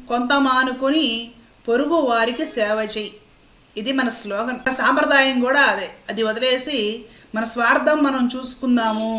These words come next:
అనే ఒక ధోరణిలో పడిపోయారు చాలా మంది ఈ రోజుల్లో. కాబట్టే రకరకాల సమస్యలు ఉత్పన్నమవుతున్నాయి. వీళ్ళ స్వార్థాల కింద ఎన్నో జీవితాలు బలైపోతున్నాయి. కాబట్టి ఎవరైనా సరే తెలుసుకొని మారతారని, మారాలనే ఉద్దేశంతో ఈ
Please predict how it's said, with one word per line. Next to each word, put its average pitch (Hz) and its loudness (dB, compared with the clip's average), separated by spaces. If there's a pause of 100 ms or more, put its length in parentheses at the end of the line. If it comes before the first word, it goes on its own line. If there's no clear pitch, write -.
(120)
అనే 220 -4
ఒక 214 -8
ధోరణిలో 269 2
పడిపోయారు 208 -2
చాలా 190 -6
మంది 202 -8 (100)
ఈ 190 -4
రోజుల్లో. 190 -8 (260)
కాబట్టే 262 2 (280)
రకరకాల 269 0 (140)
సమస్యలు 262 0 (280)
ఉత్పన్నమవుతున్నాయి. 226 -2 (480)
వీళ్ళ 285 0 (120)
స్వార్థాల 247 2
కింద 240 -2 (140)
ఎన్నో 247 0 (180)
జీవితాలు 214 -4 (640)
బలైపోతున్నాయి. 196 -2 (300)
కాబట్టి 311 8 (260)
ఎవరైనా 294 8
సరే 285 4
తెలుసుకొని 269 0 (380)
మారతారని, 247 2 (200)
మారాలనే 247 4
ఉద్దేశంతో 214 -6 (200)
ఈ - -4